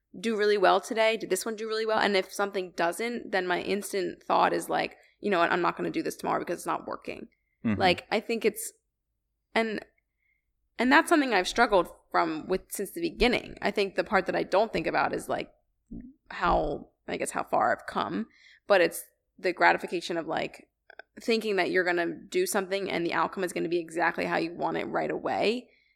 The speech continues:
Speaker 2: Mm-hmm.
Speaker 1: um, is not always the case and not something you should be looking for.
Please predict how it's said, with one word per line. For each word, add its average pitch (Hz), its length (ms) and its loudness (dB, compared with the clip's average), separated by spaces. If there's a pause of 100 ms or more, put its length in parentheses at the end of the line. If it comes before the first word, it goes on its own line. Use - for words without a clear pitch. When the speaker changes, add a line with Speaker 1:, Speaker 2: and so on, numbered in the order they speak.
(160)
Speaker 2:
Mm-hmm. - 140 -2
Speaker 1:
um, 170 200 0
is 185 180 -2
not 175 220 4
always 180 340 2
the 214 80 -2
case 240 320 -4
and 175 240 -2
not 170 260 2
something 196 260 -4
you 185 80 -8
should - 160 -6
be - 120 -8
looking - 320 -8
for. - 340 -12